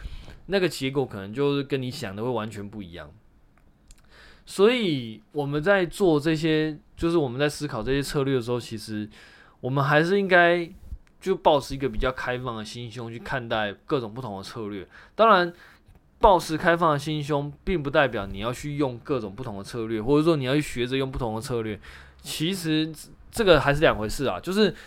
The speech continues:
就像我自己会对于看空的人，呃，我自己，应该说我自己蛮常去看看空的人的状况。那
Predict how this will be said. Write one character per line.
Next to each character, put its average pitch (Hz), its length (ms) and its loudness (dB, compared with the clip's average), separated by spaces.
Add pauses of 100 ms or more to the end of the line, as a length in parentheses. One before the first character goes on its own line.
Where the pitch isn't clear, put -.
(140)
就 214 100 -2
像 196 300 4 (140)
我 135 120 0
自 196 160 -4
己 120 240 -6 (140)
会 175 320 4
对 151 260 0
于 131 60 -2
看 143 260 -2
空 139 240 -6
的 127 120 -2
人， 90 200 -10 (920)
呃， 107 340 -6
我 170 120 2
自 247 140 2
己， 233 80 2
应 269 80 -2
该 269 100 8
说 254 140 6
我 180 100 6
自 226 120 -2
己 202 80 2
蛮 135 280 0
常 135 480 -4 (200)
去 185 180 -6
看 160 340 2
看 160 280 0
空 147 260 -2
的 135 100 2
人 98 280 -6
的 104 180 -2
状 110 260 -4
况。 107 240 -6 (420)
那 151 360 4